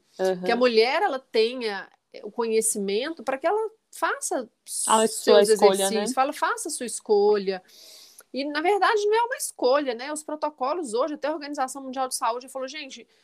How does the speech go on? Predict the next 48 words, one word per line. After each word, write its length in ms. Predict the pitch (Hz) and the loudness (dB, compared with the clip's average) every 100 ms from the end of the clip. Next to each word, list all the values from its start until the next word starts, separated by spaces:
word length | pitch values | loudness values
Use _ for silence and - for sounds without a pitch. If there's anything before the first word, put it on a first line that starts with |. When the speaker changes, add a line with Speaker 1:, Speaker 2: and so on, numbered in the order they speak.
| _ _ - | _ _ -8
Speaker 2:
as 160 | - | -6
pessoas 360 | - 302 370 381 | -2 0 0 0
normais, 600 | 311 226 220 240 302 254 | -2 -4 -2 0 0 -4
todo 320 | - 269 370 | 0 0 0
mundo 260 | 370 320 302 | -2 -4 -6
tem 120 | 277 | -8
que 80 | 269 | -8
fazer 160 | 294 294 | -4 -2
o 60 | |
mínimo 580 | 311 277 320 359 311 233 | 0 0 2 2 2 0
de 100 | 208 | -2
cento 220 | - 226 | -2 -2
e 40 | 220 | -4
cinquenta 300 | 226 254 277 | -10 -12 -10
minutos 520 | 294 277 294 - - | -14 -12 -8 -8 -6
Speaker 1:
Sim. 160 | - 233 | 2 4
Speaker 2:
de 60 | |
exercícios 580 | 294 320 330 - 311 - | 4 4 2 4 4 2
semanais." 680 | 339 330 339 302 339 269 208 | 0 2 0 2 2 2 2
A 60 | 220 | 2
gestante 880 | 240 - - 240 330 359 - 208 - _ _ | 0 -4 -4 -4 -2 -4 -4 -6 -8 _ _
e 60 | 226 | -6
a 60 | 233 | -2
puérpera 600 | 233 220 254 254 277 294 | 4 4 4 0 -2 0
também 800 | 320 349 226 220 262 320 254 202 | -4 -2 2 2 2 -2 -2 -4
precisam 600 | 202 - - 220 196 190 | -4 -4 -2 -4 -4 -4
se 160 | - | -2
exercitar. 760 | 185 185 - - - 180 180 - _ _ _ - | -2 -2 -6 -8 -4 -2 -4 -10 _ _ _ -4
É 100 | 208 | 2
questão 380 | 240 240 254 269 | 2 2 -2 0
de 100 | - | -2
saúde, 540 | - 311 262 269 220 | 2 2 2 0 2
é 140 | 202 190 | 0 0
qu-, 260 | - - | -6 -8
quase 320 | - 247 285 | 4 4 4
que 80 | - | 0
foi, 160 | 277 302 | 2 2
assim, 260 | 269 - 254 | 0 -4 -4
uma 100 | 240 | -6
epidemia 800 | 285 220 294 285 254 254 311 | -6 -6 -8 -8 -10 -8 -8
que 60 | 349 | -6
a 40 | |
gente 180 | 302 277 | -8 -6
tá 80 | 269 | -8
vivendo 420 | 240 226 220 214 | -8 -4 -2 -2
de 80 | 202 | -2
sedentarismo. 960 | 226 202 208 214 220 214 202 220 226 214 | -2 -2 -6 -2 -2 -2 -6 -8 -4 0
Speaker 1:
Aham. 480 | 196 175 180 190 | 0 0 -8 -10